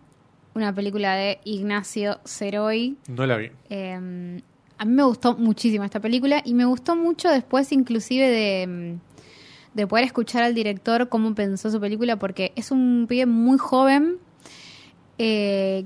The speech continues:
Speaker 1: que se fue de vacaciones, va, de vacaciones no, su novia se había ido a vivir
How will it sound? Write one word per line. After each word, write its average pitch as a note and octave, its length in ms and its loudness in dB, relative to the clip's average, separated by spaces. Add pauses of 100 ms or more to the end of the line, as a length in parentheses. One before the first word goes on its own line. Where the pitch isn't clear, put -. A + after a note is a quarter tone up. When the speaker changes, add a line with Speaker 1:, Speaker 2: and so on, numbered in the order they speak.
Speaker 1:
que G#3+ 440 2
se G#3+ 120 -2
fue C4 160 4
de C#4+ 60 6
vacaciones, B3+ 840 4
va, G#3 120 6
de G3 60 2
vacaciones C4 400 2
no, B3 120 4
su A#3 120 -2
novia C#4+ 240 4
se C4+ 120 -2
había A3 120 4
ido B3 100 6
a - 40 6
vivir A3+ 360 4